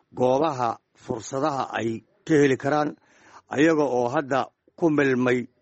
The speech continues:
inay helaan dariiskii ciidanka, si fududna ay u fuliyaan howlahooda. Xaaladdaa waxaan oga digahayaa cid kasto oo meeqaam ku leh dalka inay taxadar muujiyaan. Asalaamu calaykum waraxmatullaahi wabarakaatu.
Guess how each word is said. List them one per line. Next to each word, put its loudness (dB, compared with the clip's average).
inay 2
helaan 0
dariiskii -4
ciidanka, -2
si 0
fududna 0
ay 0
u 2
fuliyaan 0
howlahooda. 2
Xaaladdaa 0
waxaan -2
oga 2
digahayaa -2
cid -4
kasto -4
oo 2
meeqaam 0
ku -18
leh 2
dalka -2
inay 2
taxadar -2
muujiyaan. 0
Asalaamu -2
calaykum 0
waraxmatullaahi 0
wabarakaatu. -2